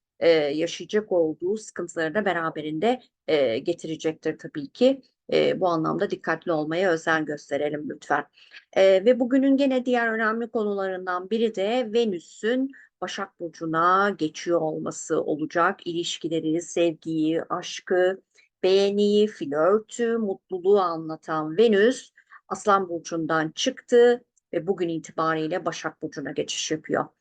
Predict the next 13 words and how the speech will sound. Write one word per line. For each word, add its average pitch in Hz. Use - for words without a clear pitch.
Venüs'ün 320
Başak 240
Burcu'nda 220
olduğu, 208
e, 156
bu 214
süreçte 185
ilişkilerimizde 269
daha 233
temkinli, 180
gerçekçi 196
ve 196
abartıdan, 196